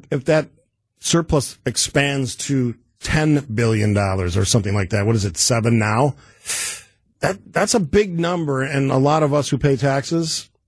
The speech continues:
might be saying at some point, "I don't care what the leadership is, this is insane. You're taking too much of our money." And if you're not gonna spend it on projects that are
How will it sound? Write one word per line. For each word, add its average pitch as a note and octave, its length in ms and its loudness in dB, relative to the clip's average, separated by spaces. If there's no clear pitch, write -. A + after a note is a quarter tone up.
might D3+ 200 0
be D3 80 4
saying C#3 320 2
at B2 80 -2
some C#3+ 200 0
point, B2+ 400 -2
"I C3 60 -6
don't D3 140 0
care D#3+ 120 0
what A#2+ 120 -2
the G#2 40 -8
leadership A2+ 440 0
is, F#2+ 120 0
this A#2+ 200 2
is F2 120 0
insane. F2 460 0
You're F#2 100 -6
taking A#2+ 300 0
too A#2 100 -2
much A2+ 200 -2
of G#2+ 40 -4
our F#2+ 120 -2
money." B2+ 420 0
And D3 100 4
if A#2+ 60 -2
you're D3 80 4
not E3+ 160 2
gonna E3+ 100 0
spend E3+ 240 0
it D#3 80 0
on C#3 140 0
projects D3 400 -2
that D3 100 -2
are B2 140 0